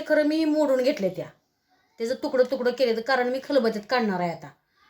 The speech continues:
हे आहे त्या मिरच्या, पाच सात मिरच्या, तुम्हाला पाहिजे तसं तुम्ही घ्या, मी पाच सातच घेतले, कारण मिरची तिखट आहे माझी. हे आहे लसूण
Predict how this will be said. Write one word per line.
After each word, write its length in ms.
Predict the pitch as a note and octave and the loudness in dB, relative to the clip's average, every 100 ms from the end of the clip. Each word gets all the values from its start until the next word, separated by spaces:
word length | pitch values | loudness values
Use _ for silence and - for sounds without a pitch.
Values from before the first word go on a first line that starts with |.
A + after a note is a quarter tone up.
| _ _ _ _ _ _ _ _ | _ _ _ _ _ _ _ _
हे 140 | B3 C4+ | -4 0
आहे 100 | C4 | 2
त्या 180 | C4+ | 2
मिरच्या, 520 | C#4 D4 A#3+ - G#3 D3+ C#3+ _ _ | 2 2 2 -2 -2 -2 -8 _ _
पाच 160 | A#3+ A#3 | -6 -2
सात 160 | A#3+ A#3+ | -4 0
मिरच्या, 480 | C4 A3+ G#3 F3+ D3 - | 0 0 -4 -6 -6 -6
तुम्हाला 240 | G#3 G#3+ | -4 0
पाहिजे 260 | A#3+ A3 A3+ | 0 0 -2
तसं 200 | A3+ G#3+ | -4 -4
तुम्ही 200 | A#3 A3+ | -6 -4
घ्या, 120 | B3+ | -4
मी 120 | B3+ | -4
पाच 200 | B3 B3 | -2 -2
सातच 200 | B3 A3 | -2 -6
घेतले, 300 | G#3+ A3 F#3 | -4 -4 -4
कारण 240 | F#3 G#3 A3+ | -4 -4 -4
मिरची 320 | A#3+ G3 G#3 | -4 -6 -8
तिखट 220 | C#4 A#3 | -4 -2
आहे 100 | F3 | 0
माझी. 240 | E3+ D3+ - - _ _ _ _ _ _ _ _ _ _ _ _ _ | -2 -6 -10 -20 _ _ _ _ _ _ _ _ _ _ _ _ _
हे 60 | A#3+ | 2
आहे 160 | C4 | 4
लसूण 440 | B3 A#3 C4 A#3 | 4 2 2 0